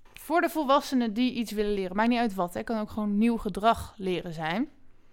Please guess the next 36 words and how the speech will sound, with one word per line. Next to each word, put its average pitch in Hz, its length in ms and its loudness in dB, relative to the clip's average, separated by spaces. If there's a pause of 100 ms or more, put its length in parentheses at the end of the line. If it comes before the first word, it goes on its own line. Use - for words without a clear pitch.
(1080)
Ik 349 160 2
heb 370 100 4
bijvoorbeeld 294 340 -6
een 247 80 -10
voorbeeld 302 460 0
hoe 247 160 -2
ik 240 120 -8
dat 233 180 -6
al 220 140 -6
zelf 190 540 -2
doe. 196 220 -8 (1400)
Ik - 480 -2 (960)
was - 720 2 (120)
en 214 200 0
ben 220 440 4 (280)
eigenlijk 240 380 6
niet 220 160 0
zo'n 214 80 -6
goede 202 240 -2
huisvrouw. 175 600 -8
Of - 200 -20
tenminste, 196 280 -8
ik 180 60 -12
hou 202 240 0
niet 214 180 -2
van 196 160 -10
opruimen, 185 400 -6
ik 185 60 -12
hou 202 160 0
niet 196 140 -4
van - 120 -18
schoonmaken, 185 380 -10
ik - 60 -20
vind 175 140 -10
het - 100 -16
vreselijk. 165 580 -10